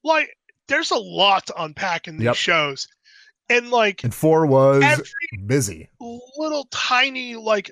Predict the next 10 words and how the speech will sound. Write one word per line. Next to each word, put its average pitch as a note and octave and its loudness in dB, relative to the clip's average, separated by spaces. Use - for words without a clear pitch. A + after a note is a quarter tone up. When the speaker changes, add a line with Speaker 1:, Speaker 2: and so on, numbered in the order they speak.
Speaker 1:
minuscule G#3+ -8
de-, G#3 -10
did C4 -2
you E4+ 0
notice D#4 2
that, C4 2
like, A3+ 2
on A#3+ 2
the G#3+ -2
board, A3 0